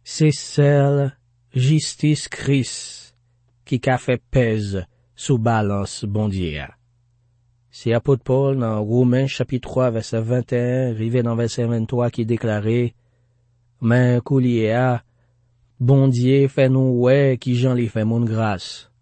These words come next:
Lalwa pa gen anyen pou wè nan sa. Se sa liv lalwa a,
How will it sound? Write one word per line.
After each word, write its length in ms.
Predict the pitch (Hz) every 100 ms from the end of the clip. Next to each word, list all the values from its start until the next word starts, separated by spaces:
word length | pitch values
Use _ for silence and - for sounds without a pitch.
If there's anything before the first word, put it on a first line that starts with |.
| _ _ _ _ _ _ _ 143
Lalwa 580 | 139 147 151 143 139 139
pa 220 | - 151
gen 320 | 135 147 151 -
anyen 460 | 151 151 139 139 127
pou 240 | 135 117
wè 140 | 113 110
nan 140 | 107
sa. 300 | 104 95 87 - _ _ _ _ _ _ _ -
Se 220 | - 151
sa 540 | - 156 151 151 151 -
liv 380 | 131 139 127 139
lalwa 480 | 135 135 127 123
a, 240 | 117 123